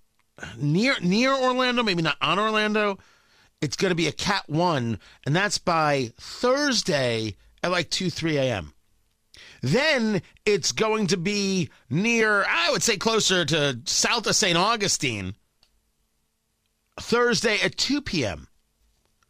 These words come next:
That's a full twenty-four hours of rain over Florida. That's, that's the issue. That's the flooding. That's gonna be,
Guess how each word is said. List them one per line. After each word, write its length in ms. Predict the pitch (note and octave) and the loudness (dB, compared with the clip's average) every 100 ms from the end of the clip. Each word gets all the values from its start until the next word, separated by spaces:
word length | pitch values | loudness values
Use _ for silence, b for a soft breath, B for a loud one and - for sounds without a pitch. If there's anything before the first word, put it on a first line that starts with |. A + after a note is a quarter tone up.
| _ _ _ _ _ - | _ _ _ _ _ -6
That's 180 | G#3 G3+ | -4 -2
a 60 | G#3 | -2
full 320 | - A#3+ C4 | 0 -2 0
twenty-four 640 | - A#3+ A3+ G3 G3 G3 | -2 0 0 0 0 2
hours 680 | F3 F#3 F3 A#2+ G2+ - - b b b b - | 2 2 0 0 -2 -6 -8 b b b b -2
of 200 | D#3 C3 | 0 0
rain 880 | C#3+ D#3+ F#3 G3 D#3+ B2 G2 F#2 F2 - _ _ _ _ _ _ _ _ _ - | 2 2 2 2 2 0 -4 -6 -10 -18 _ _ _ _ _ _ _ _ _ -2
over 600 | F3+ G3 G#3 E3+ F#3+ F3+ | 2 4 2 2 2 2
Florida. 680 | - D#3+ E3 D#3 C3 F2+ - _ _ _ _ _ _ _ _ _ - | 0 0 2 2 0 -4 -10 _ _ _ _ _ _ _ _ _ -6
That's, 320 | C#3 F#3 F3+ D3 | -2 -2 -2 -4
that's 480 | C#3+ F#3+ A3 - | -2 0 0 -2
the 200 | - C#3 | -2 0
issue. 420 | D#3 D3+ C3+ E2+ - _ - - _ _ _ _ _ _ _ _ - | 0 0 -2 -6 -14 _ -20 -20 _ _ _ _ _ _ _ _ -12
That's 460 | C#3 A3+ B3 - - | -2 0 0 -2 -2
the 140 | G#3 | -2
flooding. 460 | - F3 C3 E2 - - - - _ _ - - - - | 0 0 0 -2 -10 -20 -20 -20 _ _ -20 -20 -20 -10
That's 420 | B2 A3 A#3 - | -2 0 0 0
gonna 220 | G3+ F3 | 0 0
be, 440 | D3+ D3+ C#3 B2 | 2 2 2 0